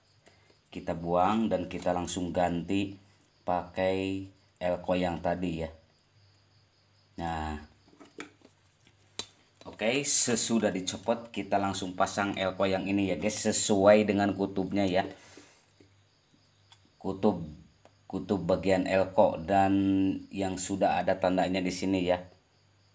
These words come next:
Nah, bagian plus berarti sebelah sini ya guys. Dan bagian min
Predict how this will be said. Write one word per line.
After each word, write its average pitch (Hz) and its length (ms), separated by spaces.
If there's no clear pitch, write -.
Nah, 82 320
bagian 87 480
plus - 480
berarti 85 320
sebelah 92 420
sini 95 460
ya 87 80
guys. 95 400
Dan 90 400
bagian 90 800
min 104 400